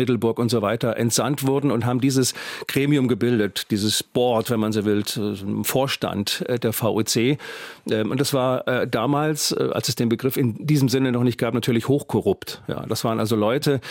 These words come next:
die haben befunden über die, ähm, über die V O C, waren aber selber Anteilseigner. Äh, es waren teilweise Stadtregenten, Bürgermeister, die dann, äh, zum,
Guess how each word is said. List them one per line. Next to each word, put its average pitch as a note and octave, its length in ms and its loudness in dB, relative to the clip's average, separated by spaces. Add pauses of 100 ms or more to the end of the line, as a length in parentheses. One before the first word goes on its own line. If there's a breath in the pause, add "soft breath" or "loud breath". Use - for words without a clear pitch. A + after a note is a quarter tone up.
(160 loud breath)
die B2+ 100 2
haben A#2 220 0
befunden D#3 560 2
über C#3 240 2
die, B2+ 280 4
ähm, A2+ 920 0
über C3+ 180 0
die B2 120 0
V B2 180 2
O B2 80 4
C, C#3+ 320 0
waren A#2+ 220 0
aber A#2 320 0
selber B2 360 2
Anteilseigner. G#2+ 800 0 (340 loud breath)
Äh, G#2+ 60 -2 (120)
es G#2 160 0
waren A#2 180 0
teilweise A#2 340 0
Stadtregenten, A#2 680 0
Bürgermeister, A2+ 640 0
die A#2+ 100 2
dann, A2+ 320 2
äh, A2 340 0
zum, D3 240 0